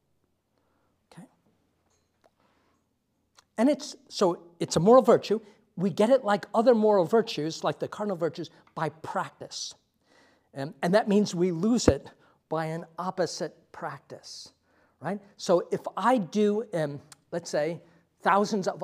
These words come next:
unchaste acts, acts against chastity, I get a contrary vice,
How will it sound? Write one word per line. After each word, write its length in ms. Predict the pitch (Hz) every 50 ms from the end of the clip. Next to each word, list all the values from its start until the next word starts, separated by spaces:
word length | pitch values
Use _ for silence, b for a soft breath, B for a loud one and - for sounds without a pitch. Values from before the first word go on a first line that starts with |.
| - -
unchaste 540 | 220 208 208 208 - - 185 170 - - - - -
acts, 680 | 277 302 240 147 165 202 - - - - - - - _ _ _ _ _ _ -
acts 240 | 165 190 - - -
against 420 | 185 160 170 160 151 151 - -
chastity, 720 | - - 294 262 226 - - - 170 135 120 117 135 160 156 b b b b b _ -
I 100 | 180 175
get 240 | 143 208 208 214
a 100 | 196 165
contrary 720 | - - - - - 240 240 240 - - 208 190 180 170 165
vice, 800 | 156 143 135 - 196 196 147 107 98 - - - - - -